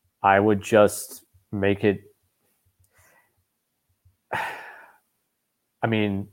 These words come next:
I can't say put Jericho in full time 'cause he's, you know, he's a wrestler, so you're not gonna be able to have him in there full time. So using the three guys that they have, J R, Tony, and Excalibur, I'm sorry, Excalibur, but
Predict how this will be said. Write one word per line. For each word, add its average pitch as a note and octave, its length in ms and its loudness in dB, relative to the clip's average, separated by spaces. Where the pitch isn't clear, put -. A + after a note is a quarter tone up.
I A#2 40 4
can't B2 240 0
say A2+ 220 6
put A#2 180 2
Jericho G#2+ 360 6
in F#2+ 80 0
full G2+ 180 2
time A2+ 300 4
'cause F#2+ 120 -6
he's, F#2+ 200 -6
you G2 100 -6
know, E2+ 80 -4
he's F#2 120 -8
a G2 60 -4
wrestler, G2 400 0
so E2+ 420 -6
you're G#2 100 -8
not F#2+ 140 -2
gonna G2 100 -6
be F#2+ 60 -2
able F#2 140 -4
to F2+ 60 -2
have F#2+ 160 0
him F#2 60 -6
in F2+ 80 -6
there E2+ 80 -8
full F2 180 -10
time. F2+ 300 -2
So - 100 -2
using E3 320 10
the A#2+ 60 6
three C#3+ 260 6
guys B2 240 6
that G#2+ 100 0
they G2 120 4
have, A#2+ 380 2
J A2 160 0
R, G#2+ 200 4
Tony, G#2+ 400 -4
and G2+ 100 -6
Excalibur, B2 640 2
I'm D#3 100 2
sorry, C#3+ 300 8
Excalibur, F#2+ 580 4
but F#2 300 0